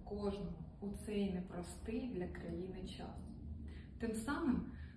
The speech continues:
турбується про убезпечення життя і здоров'я не тільки тварин, а й всього оточення. Шукаю колаборації, шукаю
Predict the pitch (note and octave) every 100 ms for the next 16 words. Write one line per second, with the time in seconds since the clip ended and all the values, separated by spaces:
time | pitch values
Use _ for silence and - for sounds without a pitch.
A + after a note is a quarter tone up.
0 | - - A#3+ G#3 C4 D4+ A#3 - F#3 -
1 | A#3 A3 G3+ G#3 - - A#3+ B3+ B3+ -
2 | G3+ F#3+ F3 - - G3 G3 G3+ G3+ -
3 | A#3+ C#4+ C#4 - - - A3 G3+ G3+ A3
4 | A3 G3 F#3 F3+ - G#3+ - F4+ E4+ G3+
5 | F3+ F3 D#3 - - - - - E4+ F4+
6 | - B3+ A#3 A#3+ G#3+ - F3 E3+ - F3
7 | - - - - - - - - - -
8 | - - - - - - - - - -
9 | - - - - - - - - B3 C4
10 | D4+ D4+ - - A3+ A3+ G3 G3 G3 G3+
11 | - A3+ A3 A3 A3+ - - - - -
12 | - A3+ A#3+ C4+ C#4